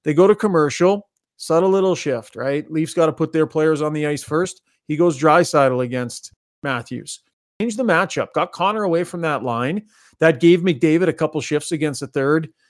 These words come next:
Uh, I think the second and third line, they end up drawing a penalty. Oilers get some momentum back. So it, it wasn't going well, and he made a subtle little move there. Then later in the game,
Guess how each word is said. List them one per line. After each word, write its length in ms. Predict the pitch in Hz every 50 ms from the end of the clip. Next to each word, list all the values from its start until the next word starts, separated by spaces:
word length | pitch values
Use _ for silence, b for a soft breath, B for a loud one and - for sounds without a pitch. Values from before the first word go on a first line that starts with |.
| _ _ -
Uh, 160 | 131 131 131 143
I 60 | 156
think 140 | 160 147 147
the 40 |
second 360 | - - - 156 151 156 165 160
and 120 | 143 127
third 260 | - 147 151 147 135 139
line, 400 | 131 131 135 156 190 214 208 214
they 100 | - 160 160
end 120 | 156 151
up 120 | 156 - -
drawing 280 | - 156 147 147 143
a 60 | 135
penalty. 460 | 135 - 147 151 151 139 120 120 - - _ _ _ _ _ _ _
Oilers 320 | - 135 139 147 151 131
get 220 | 123 143 147 - -
some 160 | - 156 151
momentum 460 | 147 147 143 139 139 139 135 131 117
back. 400 | 135 135 131 110 92 - - - _ _
So 400 | - - - 165 160 160 160 160
it, 140 | - 180 175 - _ _ _ -
it 80 | 190
wasn't 340 | 175 190 226 233 214 226 214
going 240 | 208 202 202 180 165
well, 300 | 180 190 185 170 151 151
and 60 | 147
he 40 | 151
made 220 | 147 160 165 160
a 80 | 156 127
subtle 340 | - - 170 165 160 160 156
little 220 | 156 156 147 143
move 280 | 143 151 151 143 131 123
there. 300 | 147 156 151 117 - b b b b b b b
Then 160 | - 180 208
later 240 | 220 226 233 233 233
in 80 | 226 214
the 60 | 196
game, 160 | 143 180 208